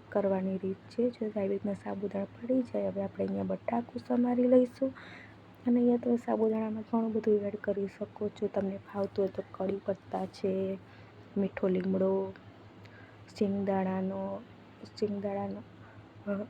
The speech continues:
અધકચરા ટીચીને લઈ શકો છો. પણ અહીંયા મારા ઘરમાં એકદમ સિમ્પલ રીતે જ પસંદ કરે છે કે નાના બાળકો હોય તેમને એ બધું વધારે ભાવતું નથી. તેથી અહીંયા હું બસ સિમ્પલ રીતે લીંબુ, લીલા મરચાં અને બટાકું ત્રણ જ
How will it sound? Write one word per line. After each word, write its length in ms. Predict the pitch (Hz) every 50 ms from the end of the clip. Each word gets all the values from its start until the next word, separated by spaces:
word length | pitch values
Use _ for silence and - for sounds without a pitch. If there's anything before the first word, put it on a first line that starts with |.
| - -
અધકચરા 600 | 208 202 208 - - - 208 202 - - 196 190
ટીચીને 680 | - - - 196 185 - - - 208 196 190 190 190 190
લઈ 220 | 190 190 185 196
શકો 400 | 196 - - 190 - - 190 185
છો. 320 | 180 - - 202 185 190 - - - - - - - -
પણ 100 | 262 247
અહીંયા 300 | 240 233 220 220 220 214
મારા 260 | 214 208 208 208 208
ઘરમાં 360 | 202 - 208 196 190 196 196
એકદમ 300 | 202 - - - 208 202
સિમ્પલ 460 | 190 - - 196 196 196 - 226 214 208
રીતે 280 | 208 202 - - 202
જ 40 | 190 - -
પસંદ 340 | - 190 180 - - 190 185
કરે 340 | - - - 185 185 185 185
છે 160 | 185 - 202
કે 120 | 196 - 190
નાના 320 | 185 185 185 190 196 196
બાળકો 500 | 190 196 190 185 185 190 185 - - 185
હોય 160 | 185 185 190
તેમને 320 | 185 - - 185 185 185 185
એ 120 | 185 190
બધું 280 | 190 185 - 196 190 190 - - - - - - - - 196
વધારે 400 | 185 180 - 196 190 185 185 180 -
ભાવતું 400 | 185 180 175 180 180 - - 214
નથી. 380 | 208 196 190 180 - - 190 185 - - - - - - - - - - - - - - - - - - -
તેથી 360 | 214 196 185 - - 202 196
અહીંયા 320 | 190 190 190 190 190 190
હું 300 | 190 185 190 190 190 190
બસ 140 | 190 202 190 - -
સિમ્પલ 340 | - 190 196 190 - 214 202
રીતે 300 | 202 202 202 - - 196
લીંબુ, 560 | 185 185 185 185 185 196 196 208 220 240 247 - - - - - - - - - - - - 214
લીલા 320 | 202 202 190 190 190 185
મરચાં 520 | 185 185 185 185 - - - - 233 214 - -
અને 140 | 202 196
બટાકું 520 | 190 185 185 - - 196 185 190 202 190 190
ત્રણ 280 | - - 185 185 196
જ 40 | 196